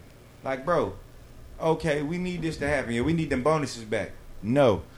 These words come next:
I say, I say, "We need them bonuses back."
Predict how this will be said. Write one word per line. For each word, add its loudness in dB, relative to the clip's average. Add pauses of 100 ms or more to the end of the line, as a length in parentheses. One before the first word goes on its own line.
(160)
I 4
say, 4
I 10
say, 10
"We 6
need 6
them 10
bonuses 12
back." 12